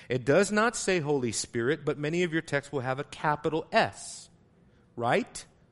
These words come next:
And in the text, it literally is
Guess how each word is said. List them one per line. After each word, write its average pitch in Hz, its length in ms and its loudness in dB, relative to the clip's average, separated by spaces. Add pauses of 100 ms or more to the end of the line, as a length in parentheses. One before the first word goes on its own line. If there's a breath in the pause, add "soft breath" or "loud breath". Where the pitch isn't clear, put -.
(600 soft breath)
And 151 300 2 (140)
in 156 180 2
the 147 80 4
text, 247 640 2
it 165 160 0
literally 196 380 4
is 147 360 6